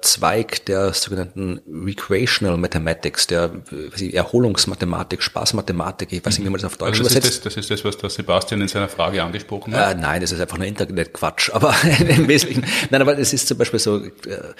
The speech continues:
Speaker 1: Martin Gardner zum Beispiel, der hat, äh, lange Zeit solche Bücher geschrieben, mathematische Rätsel. Wenn du das Spektrum der Wissenschaft liest, dann findest du immer so mathematische Rätsel drin. Ja, einfach, äh, Rätsel lösen an sich kann ja durchaus, äh, anregend, erholsam sein, wenn man jetzt nicht gerade irgendwie hier,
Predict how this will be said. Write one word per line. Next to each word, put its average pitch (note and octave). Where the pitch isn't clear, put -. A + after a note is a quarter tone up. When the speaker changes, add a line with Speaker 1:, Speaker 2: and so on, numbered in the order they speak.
Speaker 1:
Martin F#2
Gardner F2
zum F2+
Beispiel, E2
der E2+
hat, -
äh, E2+
lange F#2
Zeit F#2
solche F2+
Bücher -
geschrieben, F2+
mathematische F2+
Rätsel. D#2+
Wenn E2+
du F2
das -
Spektrum -
der F2
Wissenschaft -
liest, F2
dann F2
findest F2+
du F#2
immer F2
so F2+
mathematische -
Rätsel E2+
drin. F#2
Ja, B2+
einfach, -
äh, -
Rätsel A#2+
lösen G2+
an G2+
sich -
kann G#2
ja A2+
durchaus, A2
äh, -
anregend, G#2
erholsam F#2+
sein, F2+
wenn F#2+
man F2
jetzt -
nicht -
gerade F#2
irgendwie F#2
hier, F#2+